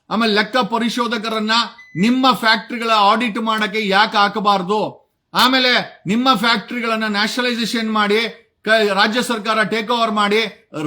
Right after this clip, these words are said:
ರೈತರ ಜೊತೆ, ಆ, ಪಾರ್ಟ್ನರ್‌ಶಿಪ್, ಯಾಕೆ ಬೇರೆ ಬೇರೆ ಜೊತೆ ಪಾರ್ಟ್ನರ್‌ಶಿಪ್ ಮಾಡ್ಕೊಂತೀರಾ? ರಾಜ್ಯ ಸರ್ಕಾರ ಶುಗರ್ ಫ್ಯಾಕ್ಟರಿಗಳನ್ನ ಟೇಕ್ ಓವರ್ ಮಾಡಿ,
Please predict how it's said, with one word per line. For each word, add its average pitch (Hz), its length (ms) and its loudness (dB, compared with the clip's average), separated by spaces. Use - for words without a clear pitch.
ರೈತರ 247 360 2
ಜೊತೆ, 226 320 -2
ಆ, 180 200 -2
ಪಾರ್ಟ್ನರ್‌ಶಿಪ್, 220 540 0
ಯಾಕೆ 226 380 -2
ಬೇರೆ 226 160 0
ಬೇರೆ 226 160 -2
ಜೊತೆ 220 240 -2
ಪಾರ್ಟ್ನರ್‌ಶಿಪ್ 208 400 -2
ಮಾಡ್ಕೊಂತೀರಾ? 208 800 -4
ರಾಜ್ಯ 220 260 2
ಸರ್ಕಾರ 220 420 0
ಶುಗರ್ 226 220 -2
ಫ್ಯಾಕ್ಟರಿಗಳನ್ನ 214 520 -2
ಟೇಕ್ 214 260 -2
ಓವರ್ 226 140 0
ಮಾಡಿ, 202 540 -2